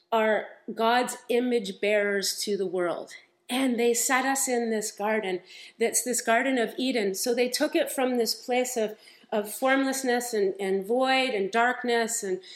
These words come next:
and all of that. And now it's light and it's flourishing. And these humans, these humans become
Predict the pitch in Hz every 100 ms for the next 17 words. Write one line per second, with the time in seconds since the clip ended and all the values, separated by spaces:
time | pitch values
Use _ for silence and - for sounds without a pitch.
0 | - - 214 226 233 208 247 226 233 240
1 | 277 277 - 240 254 254 240 - 214 -
2 | - - 254 262 262 247 - 180 180 -
3 | - - - _ - - 254 254 233 277
4 | 277 - 320 320 233 208 247 - - -
5 | 226 247 233 - 311 294 240 208 233 -
6 | - 240 233 214